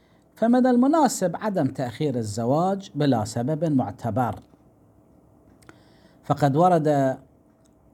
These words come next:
عن رسول الله صلى الله عليه وآله أنه قال: "إذا جاءكم من ترضون خلقه ودينه فزوجوه"، لأن في هذا الأمر حفظ الشاب والفتاة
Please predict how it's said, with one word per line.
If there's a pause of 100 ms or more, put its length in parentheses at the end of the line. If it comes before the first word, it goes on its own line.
(360)
عن
رسول
الله
صلى
الله
عليه
وآله
أنه
قال:
"إذا
جاءكم
من
ترضون (380)
خلقه
ودينه (460)
فزوجوه"، (1500)
لأن
في
هذا
الأمر
حفظ
الشاب
والفتاة